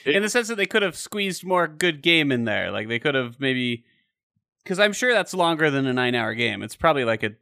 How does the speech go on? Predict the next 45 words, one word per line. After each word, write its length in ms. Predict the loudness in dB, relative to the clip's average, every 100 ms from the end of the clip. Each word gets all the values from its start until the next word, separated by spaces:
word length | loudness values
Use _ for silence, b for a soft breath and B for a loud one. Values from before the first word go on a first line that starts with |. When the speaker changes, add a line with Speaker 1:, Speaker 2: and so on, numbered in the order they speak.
| -6
Speaker 2:
a 240 | -2 0 -2 _ _ -20
twenty-hour 560 | 0 2 4 2 0 -2
game. 400 | -4 -6 -8 -10 _ _ _ _ _ _ _ _ -10 -10 -2
Speaker 1:
I'm 220 | 2 2
sure 220 | 2 2
it's 120 | 2 0
at 120 | -4
least 240 | -4 -2
that, 260 | 0 0 0
'cause 80 | 0
I've 160 | 2
got 140 | 2 4
a 40 |
lot 220 | 4 4
of, 360 | 4 2 0 -2
a 640 | _ _ _ _ _ -2
lot 120 | 2
of 60 | 2
location 440 | 2 2 0 2
left, 280 | 4 4 2
a 20 |
lot 160 | 2 2
of 60 | 0
people 240 | -4 -2
to 60 | -2
kill. 280 | 0 2 2
So, 260 | 0 -2 B B B B -2
in 120 | 2
all 160 | 2 2
fairness, 480 | 2 4 2 -2 -12
something 420 | 0 2 4 2
could 200 | 2 0
happen 300 | 4 4 4
that's 200 | 2 0
very 240 | 2 4 4
exciting. 540 | 2 2 2 0 -4 -8 _ b b b b _ _ _ _ _ -10
But 380 | 0 0 2
the 280 | 0 2 2
first 400 | 0 0 -2 -10 _ -4
two 500 | 2 4 4 2 2
areas 440 | 4 4 4 4
that 100 | 4
I've 140 | 2 2
played 260 | 2 4
in 320 | 4 4 0